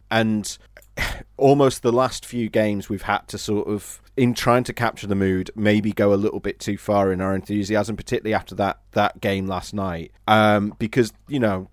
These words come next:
all of those problems aren't fixed. There is another stinker of a performance waiting around the corner somewhere. Like, that is inevitable.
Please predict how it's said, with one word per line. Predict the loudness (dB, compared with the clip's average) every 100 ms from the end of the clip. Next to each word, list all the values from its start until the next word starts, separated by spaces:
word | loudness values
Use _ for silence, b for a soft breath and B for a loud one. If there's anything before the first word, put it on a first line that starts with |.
| -4
all | 4 4 4
of |
those | 2 0
problems | -2 -2 -6 -4
aren't | -4 -6
fixed. | -10 -12 -10 -2
There | 2 4
is | 4 4 -2 -12 b 0
another | 4 4 4 0
stinker | -2 -6 -8 -8
of | -10
a | -10
performance | -12 -8 -8 -8 -10
waiting | -6 -6 -6
around | -8 -6 -8
the | -8
corner | -4 -4 -6
somewhere. | -10 -10 -10 -12 -12 -10 -2
Like, | -2 -2
that | 0 0 0
is | -4
inevitable. | -4 -8 -8 -14 -14 -14